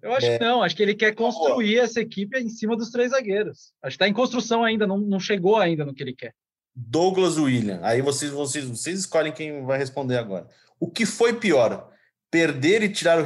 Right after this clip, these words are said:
Speaker 2: rival da fila ou perder da maneira que perdeu? Ou a mistura dos dois?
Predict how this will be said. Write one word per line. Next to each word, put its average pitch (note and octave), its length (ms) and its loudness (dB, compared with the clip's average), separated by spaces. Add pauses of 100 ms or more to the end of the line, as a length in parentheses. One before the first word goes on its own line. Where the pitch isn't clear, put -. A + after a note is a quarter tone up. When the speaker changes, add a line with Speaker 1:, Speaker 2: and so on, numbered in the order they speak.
Speaker 2:
rival C3+ 200 2
da C#3 100 2
fila F#3 300 -2
ou F#3+ 100 0
perder D#3 400 0
da E3+ 140 0
maneira D3+ 340 0
que - 80 -12
perdeu? G#2+ 580 -4 (220)
Ou E3+ 140 2
a F3 40 4
mistura D3 380 0
dos G#2+ 160 -6
dois? - 360 -12